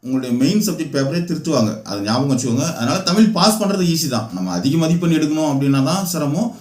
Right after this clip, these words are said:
பாஸ் பண்றது ரொம்ப ஈஸி. தமிழ் அன்னன்னைக்கு கொடுக்கக்கூடியதை நம்ம அன்னன்னைக்கு நம்ம படிச்சிட்டோம் அப்படின்னா ஈஸியா இருக்கும். போன வீடியோவில் தாவரத்தின் அடி வகையினுடைய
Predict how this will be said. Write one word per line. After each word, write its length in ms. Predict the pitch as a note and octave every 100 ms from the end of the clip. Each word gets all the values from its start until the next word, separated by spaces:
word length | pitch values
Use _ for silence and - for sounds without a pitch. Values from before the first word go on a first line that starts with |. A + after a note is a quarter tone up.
| - _
பாஸ் 340 | D#3 G#3+ A3+ A3
பண்றது 260 | F#3 A3
ரொம்ப 240 | A3 D#3+ E3
ஈஸி. 320 | D#3 D#3+ -
தமிழ் 420 | A#2+ C3+ F3+ - - _ _
அன்னன்னைக்கு 360 | C3+ G#3 A#3+ G#3+
கொடுக்கக்கூடியதை 640 | G3 F#3 F3 E3 D#3+ A3+
நம்ம 240 | G#3+ D#3
அன்னன்னைக்கு 320 | C3 C#3+ D3+ C#3
நம்ம 240 | B2 C#3
படிச்சிட்டோம் 260 | C3+ C#3 B2
அப்படின்னா 280 | A#2 C3 G#3 -
ஈஸியா 380 | A#2+ C3+ D3 B2+
இருக்கும். 400 | A2 B2+ G#3+ A#3 - -
போன 240 | F3 G3
வீடியோவில் 520 | E3 F3 F3 C#3+ F3
தாவரத்தின் 440 | D3+ E3 F3+ F3 C#3
அடி 200 | B2+ D3+
வகையினுடைய 680 | C#3 C#3+ C#3 C3 C3+ G#3